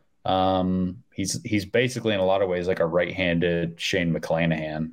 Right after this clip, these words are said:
I think. Like, filthy stuff, starter reliever questions,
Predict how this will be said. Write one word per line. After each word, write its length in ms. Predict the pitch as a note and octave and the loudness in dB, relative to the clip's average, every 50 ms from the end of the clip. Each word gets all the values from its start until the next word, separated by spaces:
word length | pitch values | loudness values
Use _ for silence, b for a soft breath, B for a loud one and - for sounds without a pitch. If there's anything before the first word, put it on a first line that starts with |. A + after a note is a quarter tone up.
| - - | -8 -4
I 160 | E2+ E2+ E2 | -2 -2 -2
think. 380 | - - - F2 E2 D#2 - - | -2 -2 -6 -6 -6 -4 -2 -2
Like, 140 | F#2+ - - | -2 -2 0
filthy 340 | - A2 G#2+ G#2+ - G#2+ | 0 0 0 2 2 -2
stuff, 680 | G2 - - - F#2 F#2 F#2+ F#2+ F2+ - - - - - b b b b b b b b b b b _ | -2 -2 -2 0 2 4 4 4 2 2 -2 -12 -20 -20 b b b b b b b b b b b _
starter 400 | - - - B2 A#2 A2+ A2 A2 | -12 -4 2 4 4 4 4 2
reliever 360 | G#2+ G#2 G2+ G2+ F#2+ F#2 F#2+ | -2 -4 -4 -4 -4 -4 -2
questions, 960 | - - G2 F#2 - - - F#2+ F#2+ F#2+ F#2 F#2 F#2 F#2 F#2 - - - - | 0 2 2 2 0 -2 -6 -6 -4 -4 -2 -2 -2 -2 -2 -4 -6 -8 -10